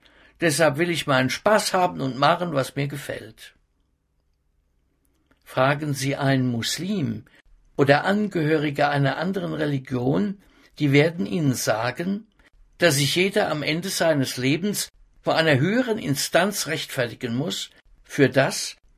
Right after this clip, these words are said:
was er getan und unterlassen hat. Dieses unbewusste Wissen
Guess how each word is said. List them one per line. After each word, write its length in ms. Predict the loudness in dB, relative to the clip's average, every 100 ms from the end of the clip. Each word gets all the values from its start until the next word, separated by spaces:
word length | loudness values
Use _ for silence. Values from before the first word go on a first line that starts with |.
| _
was 220 | 0 2
er 80 | 2
getan 720 | 0 -4 0 2 2 -2 -8 _ _
und 180 | -4 -2
unterlassen 640 | -2 0 0 -2 -8 -10
hat. 380 | -16 -18 -18 -20 _ _ _ _ _ _ _ _
Dieses 380 | -4 0 0 -2
unbewusste 840 | 2 6 6 4 2 0 0 -2 -2
Wissen 460 | -4 0 0 0